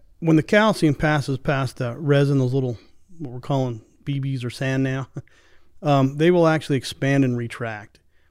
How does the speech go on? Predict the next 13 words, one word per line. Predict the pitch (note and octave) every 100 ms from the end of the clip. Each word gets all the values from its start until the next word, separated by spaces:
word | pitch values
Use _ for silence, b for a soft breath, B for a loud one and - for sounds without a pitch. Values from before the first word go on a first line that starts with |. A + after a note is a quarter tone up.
| _
And | C#3 C3 B2+
they | C#3 D#3
will | E3+ D#3 C#3+ C3 C#3+ - _
grab | - D3+ D#3+
the | C#3
calcium | - D3+ D3 C#3+ - B2
and | A2+
pull | C#3
it | C3
out | B2+
of | A#2+
the |
water, | A#2 A#2+ B2 C3